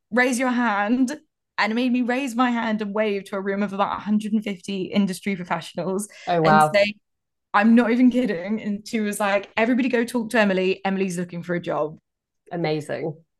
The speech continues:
Speaker 1: I was
Speaker 2: Were you
Speaker 1: mortified.
Speaker 2: mortified? <laughs>
Speaker 1: Oh my God. I was like, so this is a loner who you probably know, who I owe my entire career to. Obviously, I did some stuff, but, like, oh my God, I am a loner's biggest fan on this earth.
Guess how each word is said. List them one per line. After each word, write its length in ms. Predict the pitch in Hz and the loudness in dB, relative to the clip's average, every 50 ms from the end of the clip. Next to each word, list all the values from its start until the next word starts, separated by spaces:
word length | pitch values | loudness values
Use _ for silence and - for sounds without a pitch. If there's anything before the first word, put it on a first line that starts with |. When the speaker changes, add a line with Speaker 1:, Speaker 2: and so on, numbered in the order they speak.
| _ - | _ 2
Speaker 1:
I 140 | 233 269 285 | 4 4 4
was 200 | 262 254 311 302 311 - _ _ _ _ _ _ _ _ - | 4 2 0 0 -2 -6 _ _ _ _ _ _ _ _ 4
Speaker 2:
Were 200 | 240 226 214 240 | 8 8 8 10
you 120 | 254 262 | 10 10
Speaker 1:
mortified. 640 | 285 302 330 320 - 453 - - - - - - 196 - | 10 10 10 8 8 6 6 8 6 6 6 6 6 6
Speaker 2:
mortified? 340 | 320 - - - - - | 4 6 6 6 6 4
<laughs> 100 | 277 - - 262 | 2 2 4 4
Speaker 1:
Oh 320 | 247 330 339 320 392 392 | 6 6 8 8 6 6
my 360 | 349 269 370 359 339 320 320 - | 6 6 6 6 4 2 4 6
God. 320 | 320 330 330 311 302 302 | 6 8 8 8 6 4
I 120 | - 254 262 | 2 2 4
was 220 | 262 339 311 311 | 4 2 2 4
like, 340 | 330 311 302 285 277 262 262 | 4 4 6 6 4 2 0
so 120 | 269 311 | -4 -4
this 160 | 311 349 320 330 | -4 -2 -2 -2
is 140 | 320 302 | 0 0
a 60 | 311 302 | 2 2
loner 680 | 294 285 285 294 302 311 302 302 254 196 175 170 160 | 2 4 4 4 4 4 4 2 2 2 2 2 0
who 60 | 180 | 0
you 180 | 196 202 208 226 | 0 -2 -2 0
probably 400 | 208 262 247 220 226 240 254 233 | 0 0 0 0 -2 -4 -4 -4
know, 560 | 208 208 226 240 233 214 202 196 196 208 214 220 - - - - _ | -2 0 2 2 2 2 2 0 0 -2 -4 -6 -8 -12 -20 -8 _
who 160 | - 233 220 | 0 2 4
I 160 | 156 160 208 - | 4 4 4 6
owe 180 | 202 233 254 | 6 6 6
my 160 | 254 220 196 | 6 6 6
entire 320 | 185 196 - 214 185 175 175 | 4 2 0 0 0 0 0
career 360 | 175 175 175 180 180 185 175 175 - | -2 -4 -4 -4 -4 -4 -4 -6 -8
to. 180 | 156 151 156 | -6 -6 -4
Obviously, 320 | 170 175 165 175 - 156 160 | -6 -6 -8 -10 -10 -8 -6
I 80 | 165 160 | -6 -6
did 160 | 170 156 - | -8 -8 -8
some 200 | - 156 165 156 | -8 -6 -6 -8
stuff, 280 | - - 147 143 151 - | -6 -4 -6 -6 -4 -6
but, 120 | - - 170 | -6 -4 -2
like, 220 | 170 156 143 - - | -2 -2 -2 -2 -4
oh 80 | 175 | -4
my 140 | 160 160 165 | -4 -4 -4
God, 300 | 160 - 139 131 131 - - | -4 -4 -4 -6 -6 -6 -6
I 140 | - 165 160 | -4 -4 -2
am 220 | 160 156 143 139 - - | -4 -4 -6 -8 -8 -6
a 40 | 165 | -4
loner's 320 | 156 160 160 143 156 - | -4 -4 -6 -8 -10 -8
biggest 360 | - 170 151 - 147 - - | -6 -6 -6 -6 -8 -12 -10
fan 320 | - - - - - - - - | -8 -6 -6 -4 -6 -8 -8 -8
on 120 | 185 151 | -8 -8
this 160 | 160 160 - - - | -8 -10 -10 -10 -10
earth. 240 | 135 127 - - | -8 -8 -10 -10